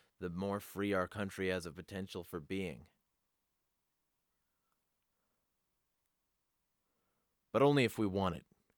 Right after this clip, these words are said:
And we have to want it. All of us. Or we lose. Anyway, you may have heard that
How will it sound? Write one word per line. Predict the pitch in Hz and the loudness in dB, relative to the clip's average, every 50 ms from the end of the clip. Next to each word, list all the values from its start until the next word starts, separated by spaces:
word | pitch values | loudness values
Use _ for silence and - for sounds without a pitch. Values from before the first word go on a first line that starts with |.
| _ _ _ _ _ - | _ _ _ _ _ -2
And | 82 92 90 | -2 0 2
we | 95 104 101 | 2 2 2
have | 101 117 113 101 - - - | 4 8 8 8 6 6 0
to | 98 90 | 0 0
want | 87 82 90 95 104 98 87 | 2 4 6 8 8 8 8
it. | 78 - - _ _ _ _ _ _ _ _ _ _ _ _ _ _ _ _ _ _ _ _ _ _ _ _ _ - | 6 0 -4 _ _ _ _ _ _ _ _ _ _ _ _ _ _ _ _ _ _ _ _ _ _ _ _ _ 2
All | - 90 98 92 90 | 6 6 6 6 6
of | 82 71 | 2 0
us. | 67 62 - - - - - - _ _ _ _ _ _ _ _ _ _ _ _ _ - | -2 -8 -8 -6 -8 -8 -8 -10 _ _ _ _ _ _ _ _ _ _ _ _ _ 0
Or | 90 92 | 0 2
we | 87 87 87 | 2 2 0
lose. | 82 78 78 76 69 64 - - - - - _ _ _ _ _ _ _ _ _ _ _ _ _ _ _ _ _ _ _ _ _ _ _ _ _ _ _ _ _ _ _ _ _ _ _ _ _ _ _ _ _ _ _ _ _ _ _ _ _ _ _ _ _ _ _ _ _ _ _ _ _ _ _ _ _ _ _ _ _ _ _ _ _ _ _ _ _ _ _ _ _ _ _ _ _ _ - - - - _ _ _ - | 0 0 -2 -2 -2 -4 -6 -8 -10 -10 -12 _ _ _ _ _ _ _ _ _ _ _ _ _ _ _ _ _ _ _ _ _ _ _ _ _ _ _ _ _ _ _ _ _ _ _ _ _ _ _ _ _ _ _ _ _ _ _ _ _ _ _ _ _ _ _ _ _ _ _ _ _ _ _ _ _ _ _ _ _ _ _ _ _ _ _ _ _ _ _ _ _ _ _ _ _ _ -20 -20 -20 -20 _ _ _ 0
Anyway, | - 147 165 160 139 113 95 80 - - _ _ _ _ _ _ _ _ _ _ _ _ _ _ _ _ _ _ _ _ _ _ _ _ _ _ _ _ - _ _ _ _ _ _ _ _ _ _ _ _ _ _ _ _ - | 2 4 6 6 6 4 2 0 -2 -8 _ _ _ _ _ _ _ _ _ _ _ _ _ _ _ _ _ _ _ _ _ _ _ _ _ _ _ _ -20 _ _ _ _ _ _ _ _ _ _ _ _ _ _ _ _ -8
you | - 113 113 | -4 -2 0
may | 117 120 120 117 | 2 4 6 4
have | 110 95 - | 4 2 0
heard | - 98 117 117 113 117 127 131 131 - 69 92 | -2 2 4 4 6 6 4 2 0 -4 -2 0
that | 110 107 104 104 - | 2 4 4 4 2